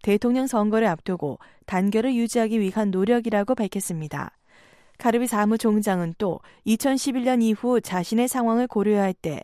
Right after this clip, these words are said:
이 같은 상황이 얼마나 지속될지 알 수 없는 만큼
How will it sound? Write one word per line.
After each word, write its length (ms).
이 100
같은 260
상황이 380
얼마나 400
지속될지 960
알 160
수 180
없는 240
만큼 480